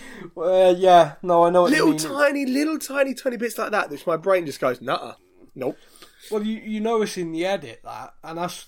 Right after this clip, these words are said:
Speaker 1: it's something that's so stupid.
Speaker 2: Yeah, but
Speaker 1: It's
Speaker 2: it's
Speaker 1: like
Speaker 2: just those little tiny things, like he threw the walkie-talkie between them,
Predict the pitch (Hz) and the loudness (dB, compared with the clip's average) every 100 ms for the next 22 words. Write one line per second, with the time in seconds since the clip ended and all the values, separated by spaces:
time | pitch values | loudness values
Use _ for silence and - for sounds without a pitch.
0 | - 170 - 180 175 160 147 - 190 180 | -14 -14 -8 -10 -10 -14 -14 -10 -8 -8
1 | 175 - 170 151 131 120 _ _ - - | -12 -16 -16 -16 -18 -18 _ _ -20 -20
2 | - 190 190 165 - - _ _ 196 175 | -2 0 0 -4 -10 -20 _ _ -2 0
3 | 170 170 214 - 196 190 196 208 202 190 | -2 -2 -6 0 2 2 0 -2 0 -2
4 | 175 190 165 143 131 160 143 - 202 214 | 0 -2 -2 -6 -8 -10 -16 -8 -8 -8
5 | 214 202 202 180 180 180 180 185 156 127 | -10 -12 -12 -10 -10 -8 -10 -8 -6 -6
6 | 113 120 127 | -6 -10 -14